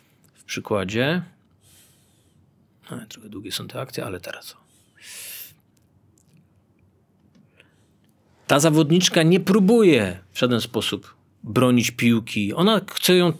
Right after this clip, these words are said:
tylko, swoją przeciwniczkę, zatrzymać. Robi to ręką, w pa-, e, że tak powiem, w-, przez, przez tors, e, zawodniczki kozłującej, tylko po to, żeby mieć tak, jak to się właśnie działo wtedy,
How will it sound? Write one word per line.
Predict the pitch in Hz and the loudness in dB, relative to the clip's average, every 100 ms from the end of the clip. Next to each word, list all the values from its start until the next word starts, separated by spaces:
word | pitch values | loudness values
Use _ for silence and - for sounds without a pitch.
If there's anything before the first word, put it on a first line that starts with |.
| - | -2
tylko, | 240 240 226 214 208 202 | 2 2 2 2 2 2
swoją | 202 - 151 | -2 -2 -2
przeciwniczkę, | 131 139 131 151 - 135 | 0 -2 0 -2 0 0
zatrzymać. | 123 - 110 95 95 - - - | 0 0 -2 -4 -8 -18 -20 0
Robi | 135 151 | 4 4
to | 151 123 | 4 4
ręką, | 147 165 165 156 | 6 4 2 0
w | 151 - _ _ _ _ - | 0 -10 _ _ _ _ 0
pa-, | 156 147 | 0 4
e, | 120 | 2
że | 113 | 0
tak | 123 117 | -2 0
powiem, | 147 135 120 | 0 2 0
w-, | 110 | -4
przez, | - - 151 - - - - - - | -2 2 2 0 -4 -10 -20 -18 -2
przez | - 139 - | 2 2 2
tors, | 143 143 - 156 | 4 4 2 0
e, | 147 123 123 117 | 2 4 4 2
zawodniczki | 120 123 123 135 - | 2 0 -2 -4 -2
kozłującej, | 117 117 104 107 143 156 214 247 - _ _ | 0 0 0 0 0 0 0 -2 -6 _ _
tylko | - 202 165 | -6 0 2
po | 185 | 2
to, | 180 | 2
żeby | 156 151 147 | 2 4 4
mieć | 143 - | 2 2
tak, | 151 | 0
jak | 135 - | 0 -4
to | - | -2
się | 143 | 0
właśnie | 123 117 117 | 0 0 0
działo | 107 104 165 247 - | 0 2 2 0 -6
wtedy, | - 131 175 262 | -6 -4 -2 -4